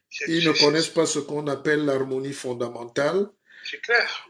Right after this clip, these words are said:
Speaker 2: Les, les haineux ne, ne, ne, ne progressent pas. Ils sont habitués à souffrir. Euh, plus on est heureux, plus on a envie de faire les choses avec les autres, plus on a envie de, de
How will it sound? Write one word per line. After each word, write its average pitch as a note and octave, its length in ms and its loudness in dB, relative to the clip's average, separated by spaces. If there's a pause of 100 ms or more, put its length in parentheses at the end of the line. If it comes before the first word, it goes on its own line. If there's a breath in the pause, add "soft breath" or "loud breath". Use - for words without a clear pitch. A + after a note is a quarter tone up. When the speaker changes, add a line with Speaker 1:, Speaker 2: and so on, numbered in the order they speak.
Speaker 2:
Les, C#3 400 8
les C#3+ 240 6
haineux E3+ 340 4
ne, C#3+ 360 -2
ne, C3+ 360 -2
ne, C3 340 -8
ne C3 40 0
progressent D3+ 580 2
pas. D#3 480 -2 (920 soft breath)
Ils D#3 280 -4
sont D#3 320 2
habitués C3 400 0
à C3+ 80 8
souffrir. C#3+ 680 -2 (1200)
Euh, A#2+ 960 0 (1300)
plus F3+ 340 4
on E3 180 4
est D#3 140 8
heureux, C#3+ 440 4
plus D#3 240 -8
on D3+ 140 -6
a C#3+ 40 0
envie C3+ 260 0
de - 40 -10
faire C3 220 -2
les B2 80 0
choses C3+ 360 0
avec A#2 220 -2
les A2 240 -4
autres, D#3 300 0 (480 loud breath)
plus C4 260 10
on A#3 140 4
a G#3+ 40 6
envie F3 400 2
de, D3 240 0
de C3 160 -4